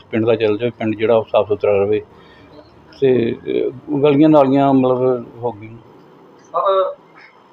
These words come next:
Speaker 2: ਤੁਸੀਂ ਆਮ ਦੇਖਿਆ ਹੈਗਾ, ਜਦੋਂ ਬਾਹਰਲੇ ਪਿੰਡਾਂ ਦੇ ਵਿੱਚ ਜਾਈਦਾ,
Speaker 1: ਹਾਂਜੀ।
Speaker 2: ਤਾਂ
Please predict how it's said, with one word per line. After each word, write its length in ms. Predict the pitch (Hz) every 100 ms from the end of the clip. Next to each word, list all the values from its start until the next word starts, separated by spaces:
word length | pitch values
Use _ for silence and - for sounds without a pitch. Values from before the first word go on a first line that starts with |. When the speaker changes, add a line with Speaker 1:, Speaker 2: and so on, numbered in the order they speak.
| _ -
Speaker 2:
ਤੁਸੀਂ 260 | - 208
ਆਮ 260 | 147 156 180
ਦੇਖਿਆ 360 | 156 - 175
ਹੈਗਾ, 160 | 143 160
ਜਦੋਂ 300 | 156 156 165
ਬਾਹਰਲੇ 380 | 131 160 180 180
ਪਿੰਡਾਂ 200 | 131 147
ਦੇ 100 | 165
ਵਿੱਚ 240 | 135 123
ਜਾਈਦਾ, 360 | 120 117 - - - - 135
Speaker 1:
ਹਾਂਜੀ। 320 | 113 110 104
Speaker 2:
ਤਾਂ 100 | -